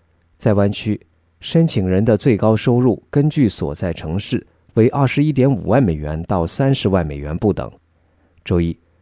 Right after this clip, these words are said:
加州住房金融局的发言人约翰逊说，无论州预算是否会分配额外资金，最初的三亿美元都将被循环使用，这意味着资金将随着借款人偿还贷款而变得可用。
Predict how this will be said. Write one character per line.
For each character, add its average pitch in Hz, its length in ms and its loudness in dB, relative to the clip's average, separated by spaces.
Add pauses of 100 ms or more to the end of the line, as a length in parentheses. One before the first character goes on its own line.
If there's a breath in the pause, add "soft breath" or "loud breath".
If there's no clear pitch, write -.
(160)
加 156 200 2
州 156 160 2
住 160 120 2
房 135 200 2
金 143 120 2
融 120 180 4
局 101 180 -2
的 92 100 0
发 104 180 -2
言 95 160 2
人 87 160 2
约 107 140 2
翰 107 220 -2
逊 104 240 -2
说， - 320 -10 (520)
无 139 120 2
论 160 180 4
州 151 180 4
预 147 140 4
算 110 240 2
是 147 220 2
否 82 160 0
会 92 180 2
分 110 220 0
配 104 180 0
额 78 160 -2
外 104 180 2
资 80 200 -8
金， 92 260 -2 (380)
最 160 200 4
初 160 220 2
的 110 140 2
三 135 260 0
亿 131 80 2
美 80 160 -2
元 78 280 -4
都 117 200 2
将 127 220 0
被 107 160 2
循 - 280 -4
环 85 240 -2
使 - 180 -6
用， 78 220 -8 (520)
这 165 160 2
意 160 100 4
味 143 160 6
着 117 160 4
资 - 180 -4
金 135 220 2
将 135 180 2
随 120 200 0
着 127 160 2
借 143 200 2
款 76 240 -8
人 80 200 -2
偿 104 260 -4
还 110 180 0
贷 123 200 0
款 - 280 -10 (120)
而 87 160 -2
变 98 240 0
得 85 100 -4
可 - 240 -8
用。 85 240 -4